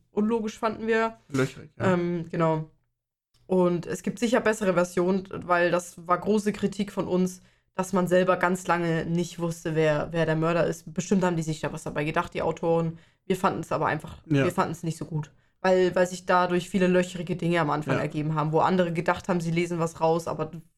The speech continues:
Speaker 1: konnte man nicht wissen und ja.
Speaker 2: Aber alles in allem ist natürlich ein Riesenspaß, weil die Leute da sitzen, man ist unter Freunden verkleidet, man isst und trinkt gut.
Speaker 1: Man
Speaker 2: Und,
Speaker 1: redet
Speaker 2: ähm,
Speaker 1: anders.
Speaker 2: genau, man, man
Speaker 1: <laughs>
Speaker 2: liest da seine Texte vor und das ist schon herrlich.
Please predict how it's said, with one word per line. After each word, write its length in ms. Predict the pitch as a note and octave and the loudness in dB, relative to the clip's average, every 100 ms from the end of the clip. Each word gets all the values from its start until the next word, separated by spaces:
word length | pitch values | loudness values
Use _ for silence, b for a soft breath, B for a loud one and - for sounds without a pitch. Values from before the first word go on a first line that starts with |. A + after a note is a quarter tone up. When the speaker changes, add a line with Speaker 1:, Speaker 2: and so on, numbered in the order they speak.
| - | -2
Speaker 1:
konnte 220 | G#3 F3 | 0 2
man 160 | E3 E3 | 2 0
nicht 140 | E3 | 0
wissen 420 | F#3+ G3 G3 F#3 F3+ | 0 0 2 2 2
und 280 | E3+ E3 b b b b _ | -2 -4 b b b b _
ja. 400 | F#3 F#3 G3 G3+ F3+ | 0 2 4 4 4
Speaker 2:
Aber 200 | D#3 - | 4 4
alles 200 | G3+ F#3 | 2 4
in 100 | F3+ | 2
allem 220 | F#3+ G3+ | 4 6
ist 120 | F3 | 6
natürlich 320 | F3 E3 F3+ | 4 4 4
ein 60 | E3+ | 4
Riesenspaß, 640 | D#3 F3 D#3+ - D#3 F3+ E3 | 4 2 0 0 2 2 4
weil 100 | D#3+ | 4
die 80 | |
Leute 300 | D#3+ D3+ D#3+ | 6 4 4
da 200 | D#3 D3+ D#3+ | 2 4 4
sitzen, 500 | E3+ - F3 D#3+ D#3 | 2 2 4 6 6
man 160 | D3+ | 4
ist 140 | C#3+ E3 | 4 2
unter 180 | D#3+ | 2
Freunden 400 | D3+ - E3 E3 | 2 2 2 4
verkleidet, 520 | D#3 D3+ - D#3 E3+ D#3 | 2 2 4 4 4 4
man 200 | D3+ C#3+ | 2 4
isst 200 | E3+ - | 0 2
und 100 | E3 | 0
trinkt 260 | - G3+ G3 | 2 0 2
gut. 300 | F3+ G3 - B B B B - | 2 2 0 B B B B -2
Speaker 1:
Man 160 | E3+ E3+ | 4 4
Speaker 2:
Und, 60 | E3+ | 4
Speaker 1:
redet 140 | A3+ D#3+ | 6 6
Speaker 2:
ähm, 100 | D#3+ | 6
Speaker 1:
anders. 340 | D#3 G3 F#3 F3+ | 4 4 4 4
Speaker 2:
genau, 300 | D#3+ E3+ E3+ | 4 6 6
man, 260 | E3 D#3+ | 6 6
man 160 | D#3 D#3+ | 4 4
Speaker 1:
<laughs> 20 | |
Speaker 2:
liest 160 | F3 F3 | 2 2
da 80 | E3 | 2
seine 220 | D#3 D3+ | 4 2
Texte 300 | F3 E3 D#3+ | -2 -2 -2
vor 160 | D#3+ | 2
und 80 | D#3 | 4
das 120 | D#3 | 4
ist 100 | D3+ | 2
schon 180 | - C#3+ | 2 2
herrlich. 400 | C#3+ B2 B2+ - | 2 2 0 -6